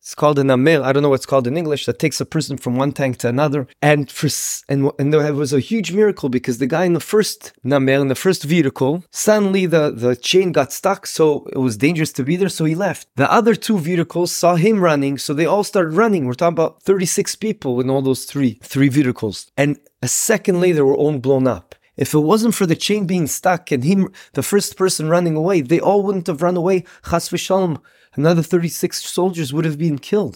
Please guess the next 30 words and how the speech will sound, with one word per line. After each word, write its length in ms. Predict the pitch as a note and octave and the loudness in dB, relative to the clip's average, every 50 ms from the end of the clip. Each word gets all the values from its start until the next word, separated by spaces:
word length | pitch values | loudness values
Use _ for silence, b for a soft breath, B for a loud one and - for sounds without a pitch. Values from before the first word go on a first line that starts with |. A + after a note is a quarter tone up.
| _ - | _ -2
And 100 | B2 B2+ | 0 0
he 60 | C3 | 0
said, 440 | - - F#3+ F#3 F3+ E3 - - - _ _ _ | 2 2 2 2 2 0 -4 -10 -20 _ _ _
he 100 | - C3 | -10 -8
told 260 | A#2+ - E3 E3 E3 | -2 2 2 2 4
his 160 | D3+ D3+ C#3 C#3 | 2 2 2 4
Rebbe, 380 | D#3+ D#3+ D#3+ C#3+ D3 C3+ A#2+ _ _ _ _ - | 4 4 4 4 0 -2 -4 _ _ _ _ -6
"What 260 | - B2+ D#3+ G3 G3 | -2 0 0 0 2
can 140 | - F#3 E3+ | 0 0 0
this 180 | D3+ - - | 0 -2 -4
be 160 | - D#3+ D#3+ | -4 -2 -2
if 160 | C3+ - - - | -2 -2 -2 -2
not 200 | C#3+ C#3 C3+ - | -2 -2 -2 -4
the 60 | B2+ | -10
tefillas? 440 | - - - C#3 A#2 G#2+ G2 - - _ _ | -10 -6 -4 -4 -4 -4 -4 -8 -10 _ _
Please 340 | - - G3+ G#3 F#3 D#3+ - | -6 0 2 2 2 2 0
continue 400 | - - D3+ - - E3 D3+ D3 | -4 -8 -6 -2 -2 0 0 0
davening." 420 | B2+ C#3+ C3+ B2 A2+ G#2+ F#2+ F2+ F2+ - | 0 -2 -2 -2 -2 -6 -8 -8 -8 -4
And 160 | - C3 D#3 | 0 2 2
also, 420 | F#3 G3 - - F#3 F3 D#3 - b b b b b b | 2 2 2 2 2 2 0 -2 b b b b b b
three 340 | - - - - G#3 A3 G3+ | -18 -12 -6 -2 0 0 0
top, 400 | F3+ - - G3+ G3 F3+ - - | 0 0 2 2 2 2 0 -4
top 380 | - - E3+ F3+ E3+ - - - | 0 2 2 2 2 -2 -4 0
guys 320 | - E3 F3+ E3+ E3 - | 2 4 4 2 2 0
from 180 | - - D#3+ D3+ | -2 -2 0 2
the 300 | C#3+ C#3 C3 C3 - - - | 2 2 0 0 -4 -4 -2
army 460 | C#3 D#3 E3+ E3+ E3 D#3+ D#3+ D#3+ - - | 0 2 2 2 2 2 0 -4 -8 -4
asked 500 | - C#3 D3+ D#3+ D#3 - - - - - | -2 0 0 0 0 -4 -8 -12 -10 -2
Bnei 320 | A#2 C3+ D3 E3+ G3 G3+ | 0 4 4 6 4 4
Brak 340 | D#3 D3+ D3 B2+ G#2+ - - | 4 2 0 0 0 -6 -12